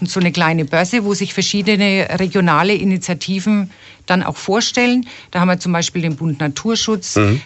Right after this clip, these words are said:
Speaker 1: dann kommt jemand vom Saatgut-Festival in Volkach, äh, die Lebensmittelräder werden sich auch vorstellen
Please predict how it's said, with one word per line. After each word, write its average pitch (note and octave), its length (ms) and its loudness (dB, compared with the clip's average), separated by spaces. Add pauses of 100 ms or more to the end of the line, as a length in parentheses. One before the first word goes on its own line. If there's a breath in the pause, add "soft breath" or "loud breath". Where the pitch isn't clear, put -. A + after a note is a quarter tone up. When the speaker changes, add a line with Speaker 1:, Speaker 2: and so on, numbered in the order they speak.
Speaker 1:
dann F3 380 0
kommt F#3 220 -2
jemand F3 280 0
vom D#3+ 320 -4
Saatgut-Festival D#3+ 1120 -4
in D3 640 -2
Volkach, A3 800 0 (540 loud breath)
äh, E3+ 360 2
die C#3+ 160 -2
Lebensmittelräder G#3 800 2
werden G3 160 0
sich F3 180 -6
auch E3+ 100 -2
vorstellen E3+ 720 -2